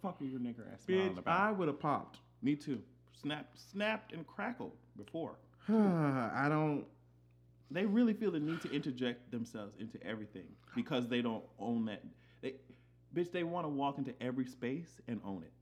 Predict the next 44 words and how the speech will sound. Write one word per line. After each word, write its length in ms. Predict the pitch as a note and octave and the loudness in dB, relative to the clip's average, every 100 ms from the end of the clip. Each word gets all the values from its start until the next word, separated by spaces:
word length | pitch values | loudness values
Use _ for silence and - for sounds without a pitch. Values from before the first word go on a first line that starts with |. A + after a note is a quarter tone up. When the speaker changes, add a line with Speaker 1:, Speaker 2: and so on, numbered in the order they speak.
| - - - | -20 -20 0
Speaker 2:
I 60 | B2 | 2
remember, 380 | D3 D#3+ D#3 - | 4 4 2 2
I 80 | D#3 | 2
would, 140 | F3+ - | 0 0
I'm 100 | C3 | 0
gonna 80 | D3 | 2
tell 120 | D3+ | 2
you, 240 | C3 B2+ A#2 | 2 2 2
uh, 260 | A#2+ A2 A2 - - - - - - - - - | 2 2 -2 -10 -20 -20 -20 -20 -20 -20 -20 -18
something 300 | - F3+ F3+ | 2 2 6
I 80 | E3+ | 6
went 200 | E3 E3 | 4 4
through 100 | D#3+ | 4
the 120 | C3+ | 6
other 180 | B2 C3+ | 6 6
day. 440 | B2 B2 E3+ F#3+ - | 6 6 6 2 2
I 140 | C3 | 4
was 200 | E3+ D#3+ | 6 6
literally 540 | C#3 D3+ D3+ E3 C#3 A2 - | 4 2 4 4 4 2 2
at, 540 | A#2+ A#2+ A#2 A2 G2+ - | 2 4 2 0 -2 -2
um, 440 | A#2+ A#2 A2+ A#2 | 0 0 0 0
what's 160 | D#3 E3+ | -2 -2
the 80 | C#3 | 0
name 140 | B2 | 2
of 60 | A2 | 0
that 140 | G2+ | -2
place? 460 | - C2 - - - | -6 -8 -8 -12 -6
I 80 | C#3 | -2
was 160 | E3 F3 | 0 0
at 100 | D#3+ | -2
the 60 | |
post 320 | C#3 D3 D3 C#3 | -2 0 0 0
office 280 | A2+ A2+ A#2 | 0 -2 -6
picking 160 | C3 C#3 | -6 -4
up 60 | |
the 60 | A2 | -6
package, 540 | A#2 G2+ F2+ - - - _ _ _ _ _ _ C3+ | -4 -6 -6 -12 -14 -20 _ _ _ _ _ _ 0
and 160 | C3+ | 2
we 100 | D#3+ | 6
had 200 | D#3 A#2 | 6 4
just 360 | A2+ B2 B2+ B2+ | 2 2 2 2
left, 400 | B2 A#2+ G#2+ G2+ - - - - _ _ _ | 4 4 2 -2 -14 -20 -20 -20 _ _ _
um, 680 | G#2 G#2+ G#2 G#2 G#2 G#2 G2+ - _ A#2 | -4 -2 -2 -2 -2 -4 -8 -12 _ -10
Joe's. 640 | C3 B2 G#2+ D#2+ - - | 0 0 0 -2 -8 -16